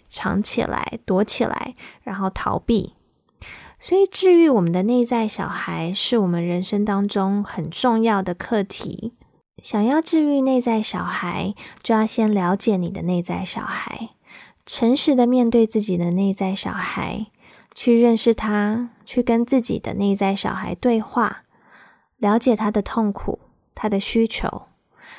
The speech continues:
这可以帮助我们了解自己的内心，安慰自己、治愈自己，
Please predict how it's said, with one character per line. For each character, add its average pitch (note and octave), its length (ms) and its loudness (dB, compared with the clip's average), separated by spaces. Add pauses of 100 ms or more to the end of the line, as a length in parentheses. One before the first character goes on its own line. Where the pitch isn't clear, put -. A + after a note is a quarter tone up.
这 - 180 0
可 D4+ 120 0
以 A#3 100 6
帮 A3 240 2
助 A3+ 180 2
我 F#3+ 40 0
们 F3 160 0
了 F3 160 -2
解 F#3+ 180 -2
自 F#3 160 -6
己 G3 140 -6
的 E3 140 -8
内 G3 260 -2
心， G3+ 520 -2 (400)
安 A#3 240 2
慰 A#3 180 4
自 G#3+ 200 0
己、 - 360 -12 (240)
治 A#3+ 260 0
愈 G#3+ 200 4
自 F#3+ 200 -2
己， - 360 -10